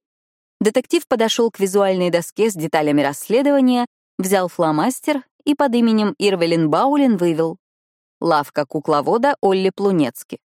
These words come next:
Скользкий бульвар». После он поднял глаза на часы, висевшие над картотекой, и сам себе кивнул. «Если потороплюсь и закончу с подписями до конца рабочего дня,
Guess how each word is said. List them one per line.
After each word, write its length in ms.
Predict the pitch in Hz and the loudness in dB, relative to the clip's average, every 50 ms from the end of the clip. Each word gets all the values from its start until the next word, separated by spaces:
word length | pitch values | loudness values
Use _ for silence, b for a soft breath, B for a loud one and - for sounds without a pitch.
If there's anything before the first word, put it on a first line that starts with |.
| _ _ | _ _
Скользкий 600 | - - - - - 151 165 190 - - - 214 | -14 -14 -8 -2 0 0 0 0 -2 -4 -4 -4
бульвар». 500 | 190 175 175 170 147 135 120 117 - - _ _ _ _ _ _ _ _ _ _ _ _ _ _ _ - | -2 0 0 -2 0 -2 -2 -4 -6 -12 _ _ _ _ _ _ _ _ _ _ _ _ _ _ _ -4
После 280 | 339 320 - - 269 | -4 -2 0 0 0
он 140 | 233 226 220 | 2 0 0
поднял 320 | 220 220 214 185 190 190 | 0 0 0 0 0 -2
глаза 340 | 180 180 185 180 175 175 170 | 0 0 0 0 2 0 0
на 120 | 165 165 160 | 0 -2 -2
часы, 340 | - 165 - - 269 285 | -6 -10 -8 -4 -2 -2
висевшие 540 | 294 277 285 - - 277 262 - - 254 240 | 0 0 -2 0 0 -2 -2 0 0 0 0
над 140 | 233 233 - _ | 0 -2 -2 _
картотекой, 720 | - 226 - - 220 220 - 226 214 - - 202 196 - _ _ | -4 -4 -2 -2 -4 -2 -2 -4 -4 -2 -2 -4 -4 -6 _ _
и 60 | - | -6
сам 340 | 180 - - 165 151 185 233 | -6 -4 -2 -2 0 0 0
себе 280 | 226 - 233 190 160 147 | -2 -2 -2 -2 -2 -2
кивнул. 500 | - - 151 139 139 131 131 - 143 - _ _ _ _ _ _ _ _ _ _ _ _ _ - | -2 -4 -2 -2 -2 -2 -2 -4 -8 -14 _ _ _ _ _ _ _ _ _ _ _ _ _ -4
«Если 340 | 147 156 147 135 - - 139 | -2 0 0 0 -2 -4 -8
потороплюсь 680 | - 135 - - 135 131 127 - 147 160 185 - - | -6 -6 -4 -2 -2 -2 -2 -2 -4 -4 -4 -2 -2
и 60 | 165 | -2
закончу 460 | 143 139 127 127 139 139 131 - 139 | 0 0 0 0 -2 -2 -2 -2 -6
с 60 | - | -8
подписями 500 | - - 143 139 - 135 - - 147 147 | -6 -6 -6 -6 -6 -8 -6 -4 -2 -2
до 100 | 135 143 | 0 -2
конца 320 | - 147 143 139 - 139 131 | -2 -2 -2 -2 -2 -2 -2
рабочего 480 | 131 131 123 139 - - 139 131 135 | -2 -2 -2 -4 -4 -2 -2 -2 0
дня, 300 | 127 120 143 156 196 247 | 0 0 0 0 0 -2